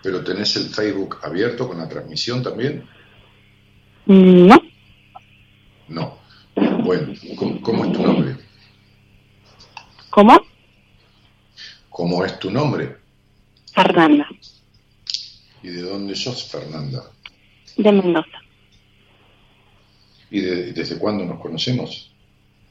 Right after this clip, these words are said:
Speaker 2: Y te escucho de chica,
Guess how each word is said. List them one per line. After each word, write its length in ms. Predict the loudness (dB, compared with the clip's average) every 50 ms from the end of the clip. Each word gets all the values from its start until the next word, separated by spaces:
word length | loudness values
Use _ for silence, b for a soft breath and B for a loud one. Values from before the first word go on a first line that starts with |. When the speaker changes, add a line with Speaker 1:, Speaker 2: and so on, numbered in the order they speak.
| _ _ _ _ _ _ _ _ _ _ _ -6 2
Speaker 2:
Y 220 | 4 4 4 4 2
te 120 | 0 -2
escucho 580 | -6 -6 0 0 0 0 2 4 6 8 8 10
de 640 | 8 8 6 6 4 2 2 2 2 2 0 -2 -6 -10 -10 -4
chica, 400 | -4 -4 -4 -2 -4 -6 -6